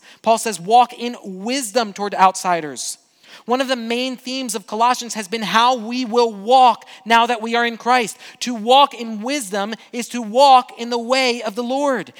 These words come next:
It is walking according to what Christ would do, according to his will. Do we realize that in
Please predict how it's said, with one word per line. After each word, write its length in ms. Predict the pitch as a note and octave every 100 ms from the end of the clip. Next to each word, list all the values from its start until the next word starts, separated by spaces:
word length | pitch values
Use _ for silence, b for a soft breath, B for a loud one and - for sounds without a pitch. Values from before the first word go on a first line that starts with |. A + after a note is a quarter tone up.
| B
It 160 | B3+ C4+
is 140 | G#3+
walking 440 | G3 C#4 C#4 C#4 C4
according 360 | B3+ B3+ B3+
to 120 | B3
what 380 | A#3 B3+ C4 -
Christ 480 | - - C#4 D#4 -
would 160 | B3 F#3+
do, 240 | G#3+ D#3 B A#3+
according 460 | B3 B3+ C#4 C4+
to 240 | - C4+ - _
his 460 | - D#4 D#4+ B3+
will. 500 | G3+ G3+ F3 B2 G2+ _ _ _ _ _ _ _ _ _ _ _ _ _ _ _ _ _ _ _ _ _ _ _ _ -
Do 100 | F#3+
we 220 | A3 B3
realize 480 | A#3 A#3+ G#3+ F3 E3
that 160 | F#3 -
in 460 | G#3 A3+ B3 B3